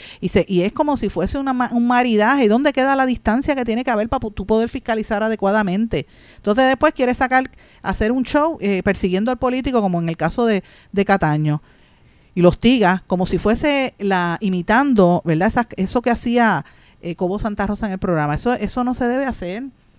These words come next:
Vamos a hacer las entrevistas correctas y vamos a dar el contexto para que la gente entienda qué es lo que de verdad sucede.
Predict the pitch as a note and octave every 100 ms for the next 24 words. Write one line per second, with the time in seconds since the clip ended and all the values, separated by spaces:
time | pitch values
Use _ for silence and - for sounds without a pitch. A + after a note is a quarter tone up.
0 | _ - D3+ G3 B3 B3+ C4 A#3+ A#3 B3
1 | B3 C4 A#3 G3+ B3+ F3 G#3 G#3+ G#3 A3+
2 | A3 F#3 A3 A3 - E3+ C#3 C3+ D3 F#3+
3 | E3+ F#3 F#3 F3 C#3+ - - _ F3 F3+
4 | F#3 D#3 C#3+ C3+ C3+ - - C#3 C3+